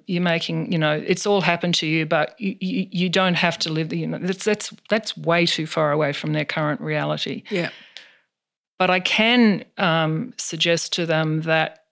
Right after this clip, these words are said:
Speaker 1: you know, "I encourage you to start taking your power back." And it's, it's not the language that I'd use, but I'm sort of shrinking back what
Speaker 2: Yeah.
Speaker 1: would be a half hour conversation. It's like,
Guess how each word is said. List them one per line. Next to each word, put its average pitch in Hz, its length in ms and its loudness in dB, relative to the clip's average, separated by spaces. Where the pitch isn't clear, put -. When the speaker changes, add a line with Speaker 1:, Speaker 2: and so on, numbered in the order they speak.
Speaker 1:
you 180 180 0
know, 156 440 2
"I 180 120 2
encourage 170 580 2
you 160 80 -4
to 160 80 -6
start - 340 -4
taking 160 400 -4
your 147 120 -4
power 147 500 -4
back." 139 320 -4
And 143 100 -2
it's, - 160 -8
it's 160 220 -6
not 156 140 -8
the 151 100 -6
language 143 380 0
that 143 120 -6
I'd 139 160 -6
use, 143 240 -6
but - 160 -8
I'm 143 160 -6
sort - 340 -6
of 151 120 -8
shrinking 147 480 -2
back 147 260 -6
what 147 140 -4
Speaker 2:
Yeah. 160 100 -2
Speaker 1:
would 139 120 -6
be 147 100 -4
a 147 80 -4
half 143 320 -4
hour 143 80 -4
conversation. 147 800 -4
It's - 220 -6
like, 151 260 -4